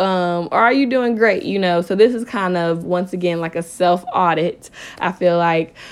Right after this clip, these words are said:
um, that's what the theme has been lately, is just us thinking about how we're living, literally taking an audit of your thoughts, your behaviors, your actions,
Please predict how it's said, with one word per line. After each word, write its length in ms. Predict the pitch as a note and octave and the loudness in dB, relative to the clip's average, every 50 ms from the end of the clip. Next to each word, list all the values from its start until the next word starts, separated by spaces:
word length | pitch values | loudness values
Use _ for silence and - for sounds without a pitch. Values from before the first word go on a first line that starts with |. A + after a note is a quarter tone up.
| - - - | -20 -12 -6
um, 340 | D#3+ D#3+ D#3 D#3 D#3+ D#3+ D#3+ | -2 -2 0 0 0 0 0
that's 520 | D#3+ E3 E3 D#3+ F3+ F#3 - - - - - _ _ _ _ _ - | 2 2 2 2 0 -2 -8 -14 -16 -20 -20 _ _ _ _ _ 2
what 240 | F#3 G#3 G#3+ G#3 - | 6 6 6 6 4
the 80 | G3 | 0
theme 440 | F#3+ F#3+ - F#3 F#3 F3+ F#3 F#3+ F#3+ | -2 0 2 2 2 2 2 2 2
has 200 | G3+ F3 F#3 G3 | 0 0 -2 -2
been 240 | F3+ F3 F3 E3+ E3 E3 | -2 0 0 0 2 2
lately, 500 | E3 E3 D#3+ A#2+ E3 E3 E3 D#3 D#3 D#3+ - - - - | 2 2 0 0 0 0 0 0 0 -2 -6 -12 -12 -6
is 220 | - E3+ F3 E3 | -4 -4 -2 -2
just 280 | E3 F#3 G#3 A#3+ A#3+ - | 0 0 0 0 0 2
us 200 | F3 F3+ G#3+ - | 2 2 2 0
thinking 380 | - - F3+ F3+ F3+ - F3 F3 | -2 -2 -2 -2 0 0 -2 0
about 640 | E3+ E3 D#3+ D#3+ D3+ D3+ D3+ D3+ D#3 D3 - - _ _ _ - | 0 0 0 0 -2 -2 -2 -2 -4 -4 -6 -8 _ _ _ -16
how 300 | F3+ - E3 E3+ F3 F3 | -8 -4 0 2 2 2
we're 220 | E3 F3+ E3+ E3 | 2 2 2 2
living, 680 | D#3+ D#3 D#3+ E3 E3 D#3 D#3 D3 D3+ D#3 E3+ F3+ F#3 - | 2 2 2 0 0 0 -2 -6 -6 -6 -8 -8 -6 -2
literally 580 | F3 F3+ F3 E3+ D#3+ D#3 D#3 D#3 D#3 D3+ D#3+ - _ _ _ _ _ _ _ _ _ _ _ _ - - | 0 0 2 2 0 0 -2 -4 -6 -6 -8 -12 _ _ _ _ _ _ _ _ _ _ _ _ -8 0
taking 360 | - G#3 G3 F#3+ G#3 G3 F#3 | 4 4 4 4 2 0 0
an 60 | F3+ - | 2 2
audit 400 | - F3 F3 F3 F3 E3+ E3 - | 2 4 4 4 4 4 4 4
of 260 | E3 D#3+ E3 E3 D#3+ | 2 2 0 0 0
your 160 | E3+ F3+ F3+ | 0 0 0
thoughts, 400 | F3 - E3+ E3 D#3 - - - | 0 0 0 0 0 -2 -4 -4
your 140 | F3+ F3 F3 | -4 -4 -2
behaviors, 640 | F3 E3+ E3+ E3 D#3 E3 E3 D#3+ D#3+ D#3 D#3+ D#3 D#3+ | -2 -4 -4 0 0 0 0 0 0 0 -2 -2 -2
your 160 | E3 D#3+ - - | -4 -6 -4 -4
actions, 760 | D#3+ E3 E3 - - - - D#3+ D#3 D#3 D#3 D#3 D#3 - | -4 -4 -4 -6 -8 -8 -6 -4 -4 -2 -2 -4 -6 -8